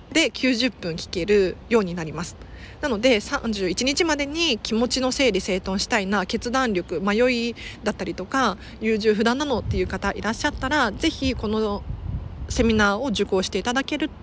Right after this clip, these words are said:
と、何か気づきがあるんじゃなかろうかと思います。で、さらに今日五月二十九日の放送で、こんまりメソッドワークショップ百二十分っていう放送をさせていただきました。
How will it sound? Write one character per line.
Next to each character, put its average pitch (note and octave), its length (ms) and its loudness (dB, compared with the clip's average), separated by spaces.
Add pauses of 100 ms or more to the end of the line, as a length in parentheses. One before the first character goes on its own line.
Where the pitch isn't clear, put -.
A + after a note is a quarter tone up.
(220)
と、 D4 300 6 (560)
何 A3+ 160 4
か G3+ 100 0
気 - 140 0
づ G3+ 120 2
き G3+ 140 2
が F3+ 160 2
あ G#3 80 0
る F#3 120 0
ん F3 60 -2
じ E3+ 60 -6
ゃ D3 40 -6
な E3+ 100 -4
か F#3 100 -2
ろ F3 100 0
う D#3+ 40 -2
か G3 120 -8
と C#4+ 220 2
思 F#3+ 180 0
い D#3+ 40 -4
ま D3+ 120 -4
す。 - 120 -10 (260)
で、 D4 80 0
さ G4+ 120 2
ら E4 100 4
に B3 200 0
今 A#3 120 6
日 - 20 2
五 A#3 100 6
月 G#3+ 220 0
二 G#3 120 2
十 G3 120 2
九 G#3+ 140 -2
日 F#3+ 240 -2
の E3 100 -4
放 F#3 220 2
送 F#3 240 -2
で、 A#3 300 4 (2000)
こ F4 80 6
ん E4+ 60 6
ま F4 40 6
り E4+ 60 2
メ E4 140 0
ソ E4 100 -2
ッ D4 80 -2
ド C4 80 -2
ワ C4 120 4
ー C#4+ 40 0
ク C#4+ 120 -2
シ - 100 2
ョ - 20 0
ッ A3+ 40 -2
プ - 160 -10
百 G#3+ 260 -2
二 D4 100 -2
十 D#4+ 160 0
分 F#3+ 240 -6
っ F#3+ 40 -6
て F#3+ 100 -6
い F3 60 0
う - 20 -2
放 F3+ 180 0
送 - 180 0
を B3+ 60 4
さ A3 140 -2
せ - 100 -8
て - 120 -6
い G3+ 100 -8
た F#3 100 -2
だ F#3 80 -2
き F#3 100 -8
ま F3 100 -4
し - 40 -2
た。 - 160 -4